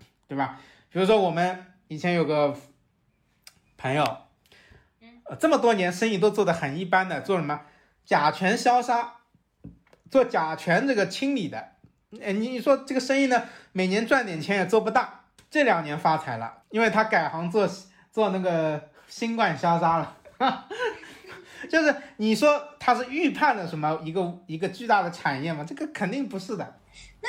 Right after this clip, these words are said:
Speaker 2: 你说今天如果一个普通人，他想变得有这种商业思维，或者是能够创造财富，不想紧紧打工，你觉得他有什么办法吗？你刚才说，你看啊，大佬的话也不能信啊，然后，对吧？那个，他想创造小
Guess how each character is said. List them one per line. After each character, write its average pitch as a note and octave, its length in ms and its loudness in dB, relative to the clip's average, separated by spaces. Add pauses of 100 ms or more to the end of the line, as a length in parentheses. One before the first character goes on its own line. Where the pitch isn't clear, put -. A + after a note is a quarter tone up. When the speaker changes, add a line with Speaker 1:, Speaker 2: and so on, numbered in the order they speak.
Speaker 2:
你 G#3+ 100 -4
说 C#4 140 -6
今 E4+ 160 -2
天 F#4 100 2
如 C#4+ 80 -2
果 C4 100 -2
一 - 100 -8
个 A3+ 200 2 (140)
普 - 140 -14
通 B3+ 200 -10
人， A#3 160 -10 (300)
他 - 140 -8
想 A#3+ 180 -8
变 A#3 220 -6
得 G3 100 -10
有 F#3+ 180 -16
这 G#3 140 -8
种 F#3 160 -12
商 G#3+ 160 -6
业 G#3 100 -6
思 G3+ 200 -8
维， G3 120 -8
或 B3 140 -4
者 G#3+ 80 0
是 G#3+ 200 -4
能 G3+ 280 -10
够 C#4+ 380 2
创 A#3+ 180 -10
造 G#3 140 -8
财 - 260 -12
富， A#3 200 -12
不 F#4 180 -4
想 - 220 -4
紧 G3 180 -14
紧 G3 120 -14
打 - 80 -14 (120)
工， E3+ 100 -16 (440)
你 A3 60 -6
觉 G#3 120 0
得 G#3+ 80 -6
他 D#4 180 -2
有 A#3+ 100 2
什 F#3+ 100 -8
么 G3 120 -8
办 D#4+ 240 4
法 - 200 -8
吗？ - 220 -14 (220)
你 G#3+ 80 -10
刚 A3+ 160 -4
才 A#3 80 -8
说， A3+ 200 -8
你 G#3 120 -8
看 A3 180 -6
啊， A3 180 -4
大 D#4+ 140 0
佬 C4+ 160 2
的 - 80 -4
话 C4+ 160 -8
也 G#3+ 100 -2
不 A#3 120 -10
能 C#4+ 100 -2
信 F4 200 2
啊， - 360 -6
然 G3+ 140 -8
后， A3 400 -2 (300)
对 B3 100 -4
吧？ F#3+ 260 -2 (140)
那 A#3 180 -8
个， G3 320 -8 (360)
他 - 120 -4
想 - 160 -8
创 C#4+ 200 -6
造 C#4 100 -2
小 - 160 -4